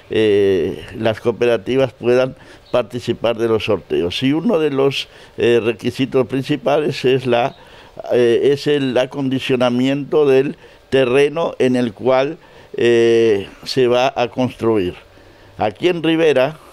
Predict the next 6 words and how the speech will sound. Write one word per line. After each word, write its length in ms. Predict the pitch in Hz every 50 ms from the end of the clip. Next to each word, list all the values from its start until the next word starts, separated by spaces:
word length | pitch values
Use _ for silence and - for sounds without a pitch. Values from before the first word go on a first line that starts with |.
| - - -
nosotros 600 | - 107 113 104 - - 120 113 - 107 117 107
teníamos 580 | 90 120 110 113 117 117 113 117 113 101 - -
un, 380 | 110 107 107 107 107 104 98 - - - - - - - - -
un 480 | 101 107 104 104 98 95 98 - - -
terreno 480 | - 110 98 95 117 123 117 107 104 104
rural 480 | 110 123 131 127 131 139 151 175 175